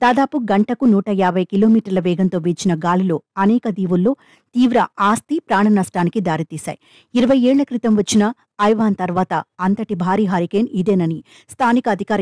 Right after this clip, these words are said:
యంత్రాంగం వెల్లడించింది. సెయింట్ విన్సెంట్ గైనడైన్స్‌లోని యూనియన్ ఐలాండ్ దాదాపు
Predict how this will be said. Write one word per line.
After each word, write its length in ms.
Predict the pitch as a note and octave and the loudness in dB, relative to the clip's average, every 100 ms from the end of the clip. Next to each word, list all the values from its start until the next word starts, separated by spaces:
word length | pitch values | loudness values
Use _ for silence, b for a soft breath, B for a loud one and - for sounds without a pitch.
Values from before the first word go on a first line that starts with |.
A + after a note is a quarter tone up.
| F3+ | 0
యంత్రాంగం 420 | E3+ F#3 F3 G3 | 0 0 0 0
వెల్లడించింది. 540 | E3+ D#3+ E3+ E3+ F3 C#3+ b b b b | 0 -2 -4 -6 -8 -10 b b b b
సెయింట్ 300 | - C4 C#4+ A#3+ | 0 2 2 2
విన్సెంట్ 380 | G#3 G3+ A3 G#3 A#3 G3+ | 2 2 0 -2 -4 0
గైనడైన్స్‌లోని 760 | G#3+ A3+ G3 F#3+ - F#3+ F#3 D3+ _ G3 | 2 2 2 0 0 0 0 -2 _ 0
యూనియన్ 340 | C4 C4+ A#3+ F3+ | 4 4 2 0
ఐలాండ్ 240 | F3+ G3 G#3+ | 0 0 0
దాదాపు 440 | F3+ F#3 G3+ - | -2 -2 -4 -6